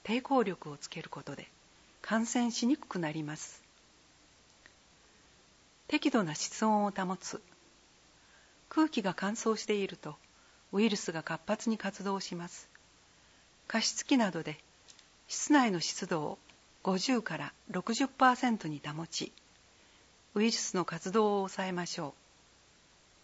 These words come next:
う。外出後の手洗いとうがい。手洗いは接触による感染を防ぎ、うがいは口の中を洗浄し、喉の乾燥を防ぎます。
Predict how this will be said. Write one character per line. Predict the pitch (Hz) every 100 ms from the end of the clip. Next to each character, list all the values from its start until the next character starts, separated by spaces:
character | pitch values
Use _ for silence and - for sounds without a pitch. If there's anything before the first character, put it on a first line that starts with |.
| _ _ _ - _ _ _ _ - - _ _ _
う。 | 202
外 | 208 269
出 | - - 262
後 | 254
の | 196
手 | 165 202
洗 | 220 196
い | 160
と | 147
う | 151
が | 175
い。 | 143 - - - - _ - _ _ _ _ - _ _ - - - - -
手 | 233
洗 | 262 254 220
い |
は | 175
接 | 156 180
触 | - 233 247
に | 233
よ | 233
る | 220
感 | 226 233
染 | 226 226
を | 214
防 | 208 -
ぎ、 | 185 160 - - - - - - - _ _ -
う | 185
が | 196 220
い | 196
は | 160 - -
口 | - 196 247
の | 262
中 | 262 254 202
を |
洗 | 156 180 196
浄 | 196 185
し、 | 180 - - - _ _ - - -
喉 | 240 269 226
の | 165
乾 | 180 220
燥 | 247 233 214
を | 202
防 | - 196
ぎ | 185
ま | 180
す。 | 180 -